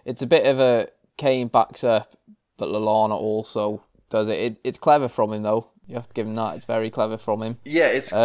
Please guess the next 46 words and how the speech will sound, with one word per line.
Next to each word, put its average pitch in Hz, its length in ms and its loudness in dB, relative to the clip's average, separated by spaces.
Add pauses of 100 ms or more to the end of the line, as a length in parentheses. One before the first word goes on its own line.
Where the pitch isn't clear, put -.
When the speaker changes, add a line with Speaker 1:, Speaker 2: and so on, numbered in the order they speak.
(200)
Speaker 2:
clever, 135 180 -2
and 110 180 -8
it, 107 60 -6
I 110 140 -4
think 113 340 -14
they're, 95 260 -4
like, 82 340 -10 (320)
I 107 40 -10
mean, 107 160 -8
it 92 240 -8
works, - 720 -8
and 98 140 -10
it 92 160 -12
does 95 720 -6 (720)
put - 340 -8 (260)
himself 101 680 -6
in 92 60 -12
a 90 40 -14
situation 90 640 -10
where 85 420 -8 (220)
you 95 180 -20
kind 87 260 -8
of 82 100 -14
have 82 380 -10
to, - 140 -18 (800)
if 117 220 -4
you're 107 120 -6
not 104 340 -2
gonna 95 180 -10
call 87 340 -6
a 87 40 -8
foul 85 320 -6
on 82 160 -14
Kane, 82 500 -12
then 82 120 -20
you 82 120 -18
have 80 220 -12
to 82 60 -20
give 78 200 -14
it. - 160 -14
Like, 71 160 -16
at 78 100 -18
this 98 140 -10
point, 73 280 -14
it's - 160 -14
just - 360 -14